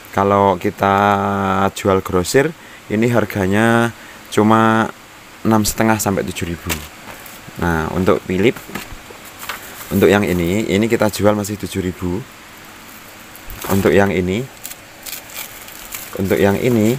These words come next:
hemat ini, ini kita jual lima ribu per piece. Jadi kalau membakul, eh, kalau harga, kalau, em, sesama pedagang yang beli, ini masih bisa jual empat ribu.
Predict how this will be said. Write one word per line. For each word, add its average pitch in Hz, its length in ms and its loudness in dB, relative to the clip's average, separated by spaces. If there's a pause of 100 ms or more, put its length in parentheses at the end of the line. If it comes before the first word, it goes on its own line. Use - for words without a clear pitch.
(580)
hemat 92 240 2
ini, 85 320 -2 (400)
ini 101 160 2
kita 101 240 0
jual 107 480 2 (400)
lima 107 240 4
ribu 98 320 -6 (160)
per 90 160 -4
piece. - 320 -8 (720)
Jadi 87 160 -4
kalau 85 240 2
membakul, 87 560 0
eh, 90 80 2
kalau 90 320 2
harga, 85 720 0
kalau, 92 320 2 (1120)
em, - 160 -16 (640)
sesama 107 320 4
pedagang 95 400 -2
yang 90 160 0
beli, 104 400 0
ini 107 80 0
masih 95 400 -2
bisa 92 240 -4
jual 80 240 -2
empat 85 320 -2
ribu. 95 400 -6